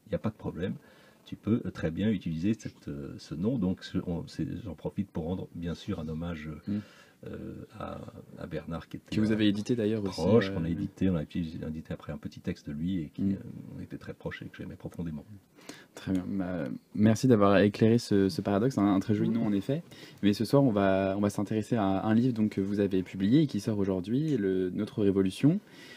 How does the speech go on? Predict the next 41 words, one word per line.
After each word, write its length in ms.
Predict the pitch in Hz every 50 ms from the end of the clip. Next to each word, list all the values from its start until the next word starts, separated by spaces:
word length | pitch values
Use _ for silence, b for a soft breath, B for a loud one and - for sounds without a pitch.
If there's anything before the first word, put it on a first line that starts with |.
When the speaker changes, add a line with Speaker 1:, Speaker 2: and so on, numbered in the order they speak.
| B B B B _ - -
Speaker 2:
Et, 220 | 113 113 113 110
euh, 520 | 107 104 104 104 104 101 104 101 104 104
j'aimerais 280 | 101 110 120 120 127 131
savoir, 360 | 131 - 117 123 127 135 131
euh, 280 | 113 104 101 98 101 101 -
pourquoi, 400 | - 123 123 - - 147 160 165
dans 180 | 151 127 110 117
un 60 | 113
premier 300 | 101 - - 113 113 110
temps, 340 | 107 - 127 143 156 160 160
vous 200 | 147 120 127 123
avez 120 | 117 110 107
choisi 300 | - - 113 110 131 143
de, 200 | 135 117 110 107 101
de 80 | 107
publier 400 | 98 101 - 123 120 123 127 135
ce 140 | 131 - 113
livre. 320 | 101 107 127 139 131 110
Euh, 360 | 113 104 101 98 95 98 98 98 - _ - -
en 140 | - 117 117
quoi 240 | - - 139 143 151
ce, 320 | 147 - 123 113 107 107
ce, 920 | 104 - - - 107 101 101 101 101 98 98 98 98 98 95 95 95 98 98 - - - - - 90 - - - 120 - _ _ _ _ _ _ _ -
comment 220 | - 135 131 147
ça 100 | 147 135
peut, 160 | 120 - 113
il 120 | 104 104 104
peut 80 | 117
parler 200 | 113 117 113 123
au 60 | 127
lectorat 340 | 120 113 107 - 110 107 113
français, 400 | 113 - - 104 98 - 104 101
ce, 300 | 101 - - 92 85 87
ce 140 | 92 - -
livre 320 | 95 101 107 110 104 98
sur 120 | 95 - 107
la 100 | 98 95
campagne 300 | - 98 95 107 107 104
de 60 | 98
Bernie 220 | 92 92 95 95
Sanders ? 320 | - - 95 95 90 95